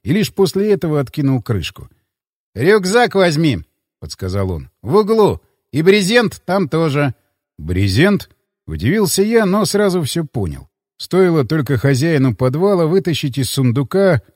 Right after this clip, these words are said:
курковую двухстволку. В рюкзак такую точно не уместить. «Погодь заматывать!» Остановил меня Клим и протянул непривычного вида жезл свинцовых ос, длиной лишь немногим уступавший охотничьему ружью.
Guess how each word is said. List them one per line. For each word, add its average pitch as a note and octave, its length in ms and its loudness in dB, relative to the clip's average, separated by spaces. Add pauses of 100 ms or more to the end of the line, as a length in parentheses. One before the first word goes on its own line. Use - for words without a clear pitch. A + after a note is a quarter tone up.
(140)
курковую C#3+ 680 2
двухстволку. B2+ 840 -4 (400)
В F2+ 100 -4
рюкзак C#3+ 460 2
такую F#3+ 360 -2
точно C3+ 360 0
не C3+ 120 4
уместить. C3+ 600 -2 (380)
«Погодь F#3 440 4
заматывать!» E3 680 0 (360)
Остановил C#3+ 560 0
меня F3+ 280 2
Клим G#3 340 -2
и E3+ 60 0
протянул G3+ 500 -2
непривычного E3+ 760 0
вида E3 320 0
жезл D3+ 480 0
свинцовых D#3+ 720 -4
ос, D3 280 -4 (500)
длиной D#3 500 2
лишь F3 260 0
немногим E3 500 2
уступавший C#3 640 -2
охотничьему B2 720 -2
ружью. B2 460 -4